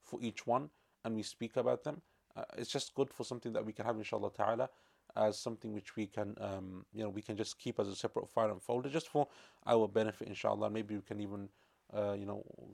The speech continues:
put it up somewhere on the portal. Um, although, uh, yeah, so let's try to do that.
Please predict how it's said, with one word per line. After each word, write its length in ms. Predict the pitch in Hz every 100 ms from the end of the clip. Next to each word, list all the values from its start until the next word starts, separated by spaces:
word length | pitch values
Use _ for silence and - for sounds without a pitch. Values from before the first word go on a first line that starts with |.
| -
put 140 | - 117
it 60 |
up 180 | 107 -
somewhere 260 | - 107 104
on 60 |
the 80 | 98
portal. 460 | - - - 92 92 - -
Um, 280 | 101 98 98 - _ _ _
although, 400 | 110 101 98 95 - -
uh, 220 | - - - 104
yeah, 140 | 104 -
so 200 | - 117 101
let's 220 | 110 - _
try 180 | - 104
to 140 | -
do 100 | 101
that. 160 | 95 -